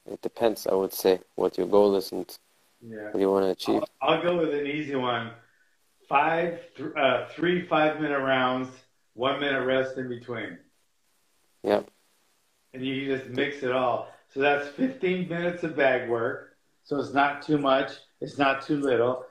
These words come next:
Speaker 2: You're hitting the bag five, uh, three five-minute rounds, and you in be, and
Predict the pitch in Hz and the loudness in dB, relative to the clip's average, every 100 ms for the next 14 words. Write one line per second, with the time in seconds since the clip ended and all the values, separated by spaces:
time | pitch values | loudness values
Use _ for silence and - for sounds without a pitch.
0 | _ _ 120 131 - 156 143 147 143 127 | _ _ -2 0 2 0 0 0 4 4
1 | 127 127 - _ _ _ - 135 139 151 | 2 -2 -10 _ _ _ 0 4 4 2
2 | 151 - 143 123 - 131 156 160 - 147 | 0 -4 -2 -2 -2 0 0 0 2 2
3 | 143 151 156 135 120 123 143 - _ _ | 2 0 0 0 -2 -4 -8 -12 _ _
4 | _ _ - 131 135 131 143 156 160 165 | _ _ -6 -2 -2 -2 -4 -2 0 0
5 | 165 151 - - 147 139 131 | 0 -6 -16 -6 -4 -2 -4